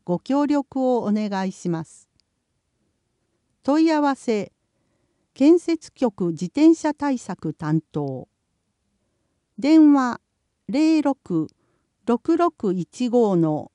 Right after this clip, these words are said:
六六八三。ファックス、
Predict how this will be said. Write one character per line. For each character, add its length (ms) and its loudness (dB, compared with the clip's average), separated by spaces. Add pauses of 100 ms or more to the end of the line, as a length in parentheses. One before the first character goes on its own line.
六 360 -2
六 280 -2
八 360 -8
三。 400 -6 (920)
フ 80 -4
ァ 60 -2
ッ 20 -12 (160)
ク 100 -4
ス、 340 -10